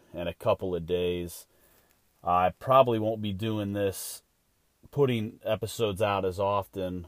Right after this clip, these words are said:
once things settle down, but man, October is one heck of a sports month. But before I get into the N B A preview, I wanted to circle back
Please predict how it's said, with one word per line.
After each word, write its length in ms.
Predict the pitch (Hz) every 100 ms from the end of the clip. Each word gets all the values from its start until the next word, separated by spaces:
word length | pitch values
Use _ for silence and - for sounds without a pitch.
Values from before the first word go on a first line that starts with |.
| -
once 400 | 101 98 92 -
things 260 | - 101 92
settle 300 | - 98 90
down, 320 | 92 92 87
but 100 | 85
man, 220 | 95 92
October 640 | 92 - 113 101 92 90
is 120 | 87
one 220 | 92 95 90
heck 240 | 98 -
of 80 | 82
a 60 |
sports 460 | - - 92 92 -
month. 360 | 90 82 80 - _ _ _ _ _ _ _ _ _
But 240 | - 117 104
before 580 | 107 - 135 139 139 127
I 120 | 113
get 200 | 117 120
into 200 | 120 113
the 180 | 107 110
N 120 | 107
B 160 | 110
A 100 | 107
preview, 600 | 101 - 117 107 107 110
I 40 | 95
wanted 300 | 101 123 107
to 80 | 90
circle 520 | - 156 180 175 127
back 600 | 107 110 113 101 -